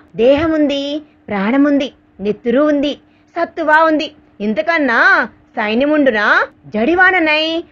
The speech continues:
తుఫానునై మొదలయ్యేది చినుకుతోనే. చిట్టడివైనా, కారడువైనా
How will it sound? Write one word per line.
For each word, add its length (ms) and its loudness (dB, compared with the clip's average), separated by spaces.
తుఫానునై 800 -2
మొదలయ్యేది 600 0
చినుకుతోనే. 760 0
చిట్టడివైనా, 920 0
కారడువైనా 1040 2